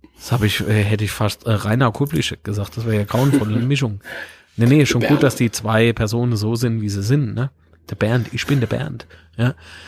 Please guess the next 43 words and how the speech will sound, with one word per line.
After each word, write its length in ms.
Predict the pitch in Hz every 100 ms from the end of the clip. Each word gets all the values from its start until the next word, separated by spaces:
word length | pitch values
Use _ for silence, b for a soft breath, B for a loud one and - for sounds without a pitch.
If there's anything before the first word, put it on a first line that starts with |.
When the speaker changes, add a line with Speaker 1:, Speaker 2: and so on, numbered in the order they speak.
| B B B B -
Speaker 1:
Ähm, 560 | 120 117 113 107 101 95 - _ _ _ _ _ - B B
Bernhard 340 | 104 107 120 -
Koblischek 800 | 117 139 139 160 156 - - -
hat 220 | 110 -
dort 140 | 123
damit 200 | 131 135 -
bestimmt 320 | - 127 -
nichts 220 | 151 -
zu 100 | 147
tun, 280 | 175 196 117
ne? 200 | 123 185 - - - -
Dass 160 | - 117
der 80 | 127
Martin 240 | 120 123
Speaker 2:
Nee, 60 | 110
Speaker 1:
Weimer 240 | 110 117
jetzt 200 | 117 113
Speaker 2:
das 60 | -
Speaker 1:
zurückgetreten 600 | 113 117 120 120 117 113 113
ist 160 | -
und, 200 | 123 120
Speaker 2:
auf 80 | 117
Speaker 1:
und, 100 | 117
Speaker 2:
keinen 260 | - 110 -
Fall. 260 | - 123
Speaker 1:
und, 220 | 123 117 117
äh, 360 | 113 110 110
der, 300 | 110 110 104
der 180 | 104 104
Bernhard 380 | 104 107 117 -
Koblischek 480 | 117 143 143 135 139
ist 140 | 120
auch 100 | 110
bestimmt 360 | 123 - 139 139
nicht 140 | 143
derjenige, 420 | 123 131 147 139
der 120 | 131 127
so 120 | 127
massiv 380 | 123 113 131 -
gedroht 400 | 113 110 143 156
hat 200 | 117 -
oder 200 | 107 107
so. 260 | 107 127